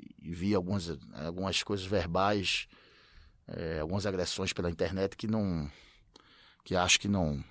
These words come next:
não caberia. Acho que não é por aí. A diretoria do esporte tem tratado a torcida com a maior atenção possível, tem,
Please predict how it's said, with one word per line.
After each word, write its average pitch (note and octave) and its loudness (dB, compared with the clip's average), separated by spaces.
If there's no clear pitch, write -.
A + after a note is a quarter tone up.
não F2+ 0
caberia. G2+ 4
Acho - 4
que F#2+ 0
não A#2 2
é B2 8
por B2+ 0
aí. G#2 4
A F#2+ 2
diretoria A2+ 0
do G#2+ -2
esporte A2 0
tem A#2+ 0
tratado G#2+ 4
a - -4
torcida A#2 2
com A2+ -4
a A2+ 2
maior G#2+ 4
atenção B2+ 2
possível, A2+ 2
tem, G#2+ 0